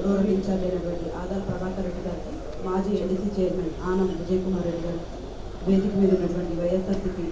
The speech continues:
నాయకులకు, మహిళా నాయకులకు, ఈ ఇస్కాన్ సిటీ స్థానికులకు అందరికి కూడా నా నమస్కారాలు తెలియజేస్తున్నాను.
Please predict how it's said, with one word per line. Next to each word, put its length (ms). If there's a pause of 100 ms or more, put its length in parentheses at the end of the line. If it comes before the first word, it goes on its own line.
(140)
నాయకులకు, 540 (520)
మహిళా 340
నాయకులకు, 440 (840)
ఈ 40 (800)
ఇస్కాన్ 320
సిటీ 240 (920)
స్థానికులకు 560 (100)
అందరికి 340
కూడా 160 (320)
నా 80 (100)
నమస్కారాలు 540
తెలియజేస్తున్నాను. 640